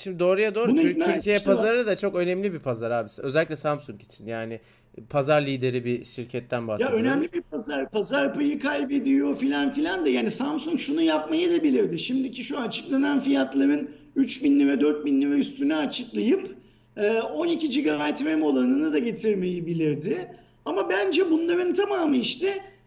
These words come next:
Speaker 2: e, pazar payına sahip çıkmak için yapılan aksiyonlar ve bu aksiyonları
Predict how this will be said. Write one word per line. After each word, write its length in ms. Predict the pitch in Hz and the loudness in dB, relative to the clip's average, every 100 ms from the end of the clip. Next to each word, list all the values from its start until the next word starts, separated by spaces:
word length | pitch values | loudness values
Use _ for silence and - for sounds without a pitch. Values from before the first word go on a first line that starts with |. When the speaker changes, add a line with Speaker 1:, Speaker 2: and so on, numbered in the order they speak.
| - | -4
Speaker 2:
e, 120 | 208 | -2
pazar 500 | 214 226 196 311 339 | 0 0 0 0 0
payına 340 | 294 294 320 359 | 0 0 0 -2
sahip 440 | - 247 302 349 | -4 -2 -2 -2
çıkmak 380 | - 311 349 - | -4 -6 -6 -6
için 260 | 285 262 226 | -2 0 2
yapılan 520 | 208 202 220 196 220 | 2 0 -2 -2 -4
aksiyonlar 840 | 196 - 220 220 196 220 320 359 131 | -8 -10 -4 -2 -2 -2 -2 0 0
ve 140 | 123 | 2
bu 100 | 151 | 0
aksiyonları 960 | 139 - 147 147 143 151 160 160 - | 0 -4 -2 0 0 2 2 0 -4